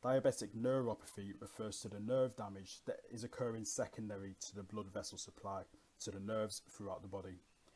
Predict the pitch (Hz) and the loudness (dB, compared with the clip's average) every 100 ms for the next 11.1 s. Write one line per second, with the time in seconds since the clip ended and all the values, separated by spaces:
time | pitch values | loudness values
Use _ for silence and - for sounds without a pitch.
0 | - _ - 120 120 110 120 120 - 104 | -20 _ -4 0 2 4 4 4 -2 -6
1 | - - - 101 - 98 98 - 104 98 | -6 -4 -2 -2 -4 -8 -8 -6 -6 -4
2 | 95 - 101 92 98 98 113 - - 131 | -6 -6 -6 -6 -8 -4 -4 -2 0 0
3 | - - - _ - - - - - - | -2 -20 -20 _ -20 -20 -20 -20 -20 -20
4 | _ - 110 110 110 110 120 131 123 110 | _ 0 2 4 4 4 4 6 4 2
5 | 104 - - 104 101 101 - 117 110 101 | 0 -2 -4 -4 -2 -2 0 0 0 -2
6 | 101 98 - 107 98 - - - - 104 | -2 -2 -2 -2 -2 -4 -6 -6 -6 -6
7 | - 110 104 95 101 95 - - 117 95 | -4 0 0 0 -4 -6 -6 -2 -2 -2
8 | 98 95 - - _ _ _ _ _ _ | -6 -10 -18 -20 _ _ _ _ _ _
9 | _ - - _ - 135 131 117 - - | _ -20 -20 _ 0 2 2 2 0 0
10 | 113 - 107 104 101 98 101 101 - - | -2 0 -2 -2 -2 -4 -4 -4 -6 -8
11 | 98 | -8